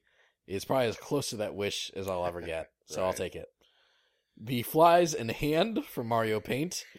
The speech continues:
Speaker 2: I
Speaker 1: Like the
Speaker 2: love this.
Speaker 1: Yeah, right? The,
Speaker 2: Yeah.
Speaker 1: the fly swatter from Mario Paint, just going around swatting flies that appear on the screen and potentially you. Uh, yeah, that's great.
Speaker 2: Mm-hmm.
Speaker 1: Fantastic implementation. Tiki from Fire Emblem Awakening.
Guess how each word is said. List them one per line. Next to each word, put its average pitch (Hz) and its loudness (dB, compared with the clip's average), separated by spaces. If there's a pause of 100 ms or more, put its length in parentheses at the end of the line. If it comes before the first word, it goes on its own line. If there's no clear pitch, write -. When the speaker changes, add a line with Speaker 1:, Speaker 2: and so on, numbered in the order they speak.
Speaker 2:
I 117 4
Speaker 1:
Like - 4
the 131 4
Speaker 2:
love 117 2
this. 78 -8
Speaker 1:
Yeah, 151 10
right? 143 6
The, 147 4
Speaker 2:
Yeah. - 2
Speaker 1:
the 156 6
fly 156 8
swatter 139 6
from 131 -2
Mario 120 4
Paint, 123 -2
just 113 -6 (240)
going 123 2
around 117 4
swatting 117 2
flies 110 4
that 113 -6
appear 120 -2
on 113 -2
the 107 -6
screen 123 -4
and 92 -4 (300)
potentially 104 -2
you. 101 0 (300)
Uh, 95 4 (720)
yeah, 104 0 (120)
that's 135 2
great. 101 0 (200)
Speaker 2:
Mm-hmm. 87 -16 (200)
Speaker 1:
Fantastic 120 -4
implementation. 92 -8 (500)
Tiki 147 0
from 113 -4
Fire 123 2
Emblem 143 -2
Awakening. 113 0